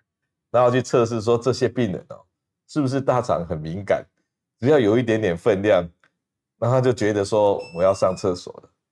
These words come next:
结果答案啊，他们真的比较敏感，他们生理上可以容-，容忍的、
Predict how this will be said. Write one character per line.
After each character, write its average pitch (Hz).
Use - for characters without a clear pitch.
结 123
果 113
答 92
案 101
啊， 69
他 120
们 113
真 107
的 101
比 85
较 -
敏 80
感， -
他 135
们 123
生 135
理 95
上 98
可 123
以 104
容-， 92
容 113
忍 80
的、 69